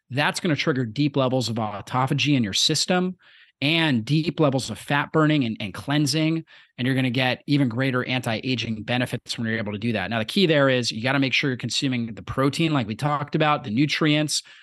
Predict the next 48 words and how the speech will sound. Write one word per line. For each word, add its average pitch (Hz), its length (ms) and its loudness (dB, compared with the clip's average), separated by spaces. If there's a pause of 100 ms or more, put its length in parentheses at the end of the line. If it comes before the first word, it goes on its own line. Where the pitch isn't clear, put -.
(120)
when 139 160 0
you 117 240 -2
are 143 320 4 (320)
eating. 214 500 0
So - 100 -4
you 135 60 4
don't 139 80 4
wanna 147 220 2
undereat 135 520 -2
when 135 120 0
you 110 160 -2
are 120 160 2
eating. 214 400 0 (600)
However, 151 420 4
you 123 120 0
just 135 260 -2
eat 143 280 -4
less 123 400 0 (140)
often. 127 580 0
And 107 80 -4
when 117 100 2
you 113 80 2
do 156 180 4
that, 135 320 2
that's 131 260 -2
when 131 220 -4
you're 120 100 -6
gonna 117 100 -4
get 110 140 -4
these 113 140 -4
great 110 220 -4
benefits, 110 520 -4
these 107 140 -6
great 120 320 -2
inflammation 120 600 0
reducing 107 380 -4
benefits 110 580 -4 (360)
and, 110 320 0
uh, 101 280 0 (500)
deep 143 340 2
cellular 120 460 0
healing 117 320 -2
benefits 104 440 -4
that 95 120 -8
come 110 200 -4
with 104 160 -6
intermittent 107 320 -6
fasting. - 480 -8